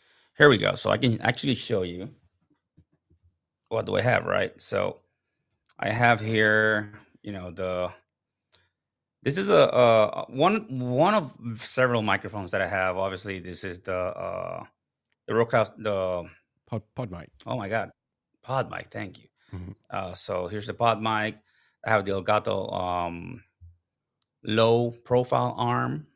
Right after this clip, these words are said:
Speaker 2: Mm-hmm.
Speaker 1: Then I have two monitors. These two monitors are L G monitors. They're, um, twenty-four, I believe.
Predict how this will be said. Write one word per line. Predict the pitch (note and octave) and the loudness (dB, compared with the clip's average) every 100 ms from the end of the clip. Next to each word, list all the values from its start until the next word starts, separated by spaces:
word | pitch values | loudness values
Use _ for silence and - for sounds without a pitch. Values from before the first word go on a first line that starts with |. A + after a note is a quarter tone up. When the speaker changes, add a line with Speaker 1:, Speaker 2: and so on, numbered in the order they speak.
| _ - | _ -12
Speaker 2:
Mm-hmm. | G#2+ F#2 | -10 -8
Speaker 1:
Then | F#2+ G2 | -8 -8
I | G#2 | -8
have | G#2 G2+ G2+ F#2+ G#2 _ _ | -6 -4 -2 -4 -8 _ _
two | - E3 | -8 -2
monitors. | C3 A2 A2 A2+ C3 E3 - _ _ _ _ _ - | 0 2 0 -2 -4 -8 -14 _ _ _ _ _ -18
These | - | -14
two | - | -6
monitors | A#2 A2+ A#2 A2+ G#2+ | -2 -2 -2 -2 -2
are | G2+ G2 | -4 -2
L | A2+ A2+ | -2 -2
G | G#2 G#2+ | -4 -6
monitors. | G#2+ G#2 G#2+ G#2+ G2+ | -4 -2 -2 -4 -6
They're, | G#2 G2+ G2+ | -6 -4 -2
um, | G2 F#2+ F#2+ F#2 F2+ - _ _ _ _ _ _ _ _ _ _ _ _ _ _ _ | -4 -6 -8 -10 -12 -16 _ _ _ _ _ _ _ _ _ _ _ _ _ _ _
twenty-four, | A#2 A2+ A#2 A#2 A#2+ | -6 -6 -4 0 0
I | |
believe. | A#2+ A#2+ B2 A#2 A#2+ | 0 -2 0 -2 -4